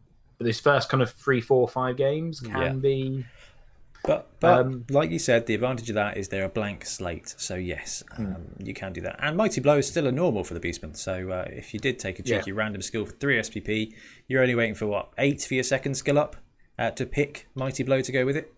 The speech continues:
Speaker 2: And that's a really cool thing about the new S P P model is that you can take a gamble, but also build your guys. So let me just have a cheeky check. Uh, cheeky check, uh, cheeky check in chat.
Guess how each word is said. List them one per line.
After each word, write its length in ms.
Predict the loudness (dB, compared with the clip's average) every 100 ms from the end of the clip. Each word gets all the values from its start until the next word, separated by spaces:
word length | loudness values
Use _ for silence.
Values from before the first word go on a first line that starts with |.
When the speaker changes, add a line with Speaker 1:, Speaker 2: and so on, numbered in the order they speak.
| _
Speaker 2:
And 160 | -10 -8
that's 240 | -6 -6
a 180 | -4 -4
really 220 | -2 -2 -2
cool 280 | 0 0
thing 220 | 0 -2 -2
about 180 | -2 -2
the 60 |
new 160 | -4 -6
S 100 | -6
P 100 | -6
P 180 | 2 4
model 280 | 4 0 -4
is 140 | -6
that 80 | -6
you 160 | -4 -4
can 380 | -4 -6 -6 -12 _ -20 -20 -18 0
take 200 | 0 0
a 60 |
gamble, 400 | 2 2 4 2
but 120 | 4
also 340 | 4 4 4 2
build 360 | 4 8 8 8
your 140 | 4
guys. 420 | 4 2 0 -4 -4
So 240 | -4 -4 -4
let 120 | -6
me 40 | -4
just 220 | -6 -8
have 240 | -6 -6 -2
a 440 | 0 0 -2 -6 -10
cheeky 340 | -6 -6 -6
check. 340 | -10 -8 -8 -10 _ -20 _ _ _ _ -10
Uh, 100 | -6
cheeky 260 | -6 -6
check, 200 | -6 -8 -10 -6
uh, 140 | -4
cheeky 220 | -2 -4 -4
check 240 | -4 -4
in 180 | -8 -8
chat. 340 | -8 -8 -8